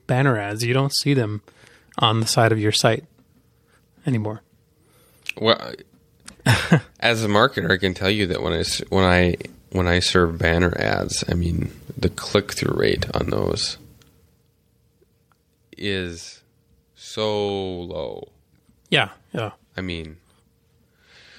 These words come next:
Speaker 2: now I would say that, well, anyways, we can get into that a little, in a little bit, but, but no, I, I, I agree with you. It's, it, it's, it's a little crazy. I think one thing that I have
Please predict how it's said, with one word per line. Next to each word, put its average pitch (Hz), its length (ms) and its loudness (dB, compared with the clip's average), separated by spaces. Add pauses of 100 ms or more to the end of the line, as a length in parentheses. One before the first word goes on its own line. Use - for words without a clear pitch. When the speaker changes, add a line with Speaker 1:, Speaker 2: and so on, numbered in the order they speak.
(1040)
Speaker 2:
now 92 300 -2
I 110 160 2
would 107 180 0
say 90 260 -4
that, 82 360 -12 (320)
well, 107 340 -2
anyways, 98 520 -4 (240)
we 117 80 -14
can - 100 -20
get 80 140 -10
into 71 180 -12
that - 120 -20
a - 40 -20
little, - 260 -20
in - 120 -20
a 50 40 -16
little 50 140 -18
bit, 50 200 -16 (120)
but, 50 200 -16 (300)
but - 200 -4
no, 175 180 4
I, 120 320 0 (680)
I, 147 280 0
I 139 140 0
agree 165 260 2
with 156 200 -2
you. 98 160 -4
It's, - 200 -4
it, 143 260 -4
it's, 135 280 0
it's - 160 -8
a 135 40 -6
little 135 140 -4
crazy. 107 460 0
I 104 120 2
think 117 260 -4
one 117 220 2
thing 120 220 0
that 98 240 -2 (1200)
I 110 180 2
have 98 460 -2